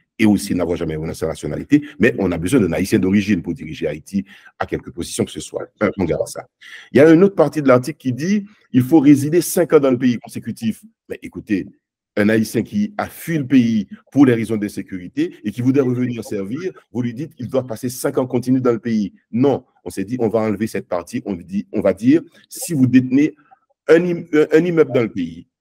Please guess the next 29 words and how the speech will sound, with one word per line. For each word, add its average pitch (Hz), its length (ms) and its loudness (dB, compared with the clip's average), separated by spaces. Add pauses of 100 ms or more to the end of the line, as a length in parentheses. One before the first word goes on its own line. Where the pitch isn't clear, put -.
(300)
ou 123 60 0
si, 127 180 -10 (160)
si - 120 -14
vous 123 120 0
avez 135 140 2
manifesté 127 500 0
des 127 180 0
intérêts 151 400 -2
dans 104 120 -4
les 117 180 -2
études, 113 360 -8 (220)
dans 90 80 -10
les 90 80 -8
conférences 160 460 -4
que - 80 -4
vous 113 100 -4
prononcez 110 340 -2
sur 101 220 -2
Haïti, 95 380 -2 (200)
pour 113 120 0
essayer 120 180 0
de 107 60 2
comprendre 147 420 -2
la 110 80 4
crise 107 240 -4
haïtienne, 98 300 -2
d'apporter 107 280 -2
des 95 100 -4
solutions, 98 420 -8